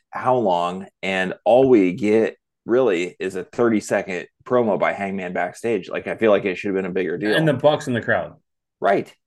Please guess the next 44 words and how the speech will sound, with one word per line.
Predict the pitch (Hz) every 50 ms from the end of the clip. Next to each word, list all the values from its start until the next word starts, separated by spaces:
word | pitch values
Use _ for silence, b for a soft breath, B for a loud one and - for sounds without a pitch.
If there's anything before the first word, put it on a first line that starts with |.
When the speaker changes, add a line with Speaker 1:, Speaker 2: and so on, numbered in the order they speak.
| _ _ _
Speaker 1:
That's | 107 110 - 160
it. | 165 143 - - _ _ _ _ _ _ _ _ _ _
Like, | - 90 92 92 95 - _ _ _ _ _ _ _ _ _ _ _ _ - -
Speaker 2:
How | 151 170 196 214
is | 214
it | 185
not | 170 175 185 170 - - _
in | 151 160 170 170 156
the, | 143
the | 123 127 120
Bucks | - 139 147 151 147 - -
in | 131
the | 117
crowd | - - 135 139 135 127 110 107
and | 110 113 107
Hangman | 127 139 135 127 123 113 110 113
getting | 135 127 113
everyone | 110 110 107 98 -
from | 107 98
behind? | 92 95 101 87 76 - - _ _ _ _ _
Speaker 1:
Yeah, | 98 92 82 80 73
it | 67 90 104
doesn't, | 117 117 104 120 - - -
like, | 82 95 95 90 - - -
I | 113 113
thought | 110 107 98 - 101 90
that | 90 90
was | 80 73 71 -
super | - - - 120 113 117 117 - - 80 69
weak. | 71 82 - - - - - _ _ _ -
I | 80 87
thought | 90 82 82
they | - 73 71 69 73 82 - - _ -
really | 95 95 92 80 67
missed | 69 67 - -
the | - -
boat | - 62 52 50
on | 50 - -
that. | - - - - - _ _ - - _ _ _ -
Speaker 2:
Well, | 143 135 135
I | 135
also | 131 131 - 123 117
think | - - 113 107 95 -
they | 107 98 92 87 80 -